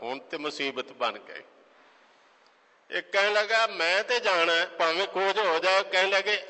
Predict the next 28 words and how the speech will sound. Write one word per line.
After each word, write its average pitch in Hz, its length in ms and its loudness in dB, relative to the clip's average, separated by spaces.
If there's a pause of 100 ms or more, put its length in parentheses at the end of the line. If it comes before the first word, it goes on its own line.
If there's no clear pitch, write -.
"ਅਸੀਂ 180 260 -8
ਵੀ 190 180 -10
ਜਾਣਾ 147 320 -2
ਹੈ, 151 100 -2
ਪਰ 147 240 -2
ਜਾਈਏ 160 520 0
ਕਿਵੇਂ? 165 340 -6
ਨਿਹੰਗ 151 400 -2
ਸਿੰਘ 185 260 -4
ਖਲੋਤੇ 151 560 -2
ਨੇ 139 100 -4
ਬਾਹਰ, 139 280 0
ਬਰਛੇ 143 460 0
ਲੈ 139 220 -2
ਕੇ, 175 180 -8
ਲੰਘੋਗੇ 165 540 -4
ਕਿੱਥੋਂ?" 143 460 -10 (1400)
ਪਤਾ 160 280 -4
ਕੀ 170 220 -8
ਕੀਤਾ? 135 580 -12 (100)
ਔਰ 156 180 -6
ਗੁਰੂ 160 240 -6
ਗੋਬਿੰਦ 170 340 -4
ਸਿੰਘ 190 240 -10
ਦੇ 185 140 -6
ਸਰੀਰ 170 380 -6
'ਚ - 40 -10
ਹੁੰਦਿਆਂ 139 640 -8